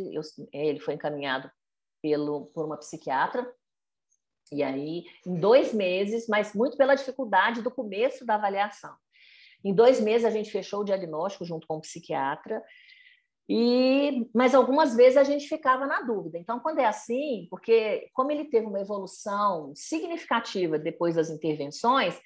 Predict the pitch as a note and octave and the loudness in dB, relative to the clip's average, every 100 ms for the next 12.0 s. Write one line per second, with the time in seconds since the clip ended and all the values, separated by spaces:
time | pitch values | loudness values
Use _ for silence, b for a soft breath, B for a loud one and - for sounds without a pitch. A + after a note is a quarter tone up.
0 | b b b F#3 B3 G#3+ C4+ D#4+ G4+ F#4+ | b b b 2 2 8 8 8 6 2
1 | - B3 C4 D4 D4 D4+ D#4 D#4 B3 F3+ | 0 2 2 2 -2 -8 -6 -6 -6 -10
2 | F3 F3 F3+ F#3+ - F3 F3+ G#3+ G#3+ F#3 | -14 -14 -14 -20 -10 -8 -6 -8 -10 -8
3 | F3 - F3 E3 D#3 G3 G3+ - - b | -8 -6 -4 -4 -4 -6 -6 -8 -18 b
4 | B3 B3+ B3+ B3+ C#4 C#4 D4+ C4 B3 B3 | 2 4 6 6 2 2 2 4 2 0
5 | - C4 C4+ C4 G#3+ G#3+ B3 B3 A#3 - | 2 2 2 -2 -4 0 0 -2 -6 -2
6 | G#3 G#3 A3+ F#3 F3+ G3 - G#3 - _ | -2 0 0 0 -2 -10 -8 -10 -10 _
7 | _ _ - A3+ A#3+ B3+ - A#3+ A#3+ F#3 | _ _ -8 -6 -6 -8 -8 -4 -4 -4
8 | F3+ F#3 - B G3 E3+ E3+ E3+ F#3+ - | -6 -8 -12 B -4 0 0 -2 -8 -6
9 | - - G3+ C4 - - C4 G4 A4 A4 | -6 -6 0 0 2 4 6 6 4 0
10 | F4+ C4 C4 G3+ A3+ A3 A3 A3 A3 A3 | 2 2 2 0 0 0 -4 -2 2 2
11 | A3 A3 A#3 F#3 F3 G#3 D#3 D3 - | 0 -8 -10 -8 -4 -2 -2 -4 -16